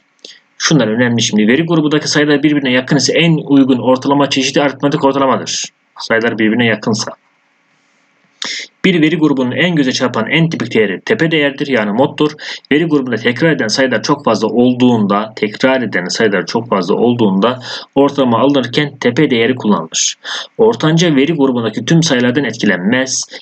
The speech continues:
Veri grubunda çok büyük ve çok küçük, aşırı uçlu sayılar varsa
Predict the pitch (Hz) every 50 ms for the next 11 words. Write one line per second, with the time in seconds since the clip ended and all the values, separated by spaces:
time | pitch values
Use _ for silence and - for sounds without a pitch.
0 | _ _ - 120 131 147 139 131 120 110 110 107 107 104 101 - - - - 156
1 | - - 127 117 113 - 104 - - - 143 156 - - - - - 104 - -
2 | - - 104 - - - 139 147 127 123 120 - - 107 104 - - 120 113 104
3 | 104 98 101 120 131 131 - - 147 147 147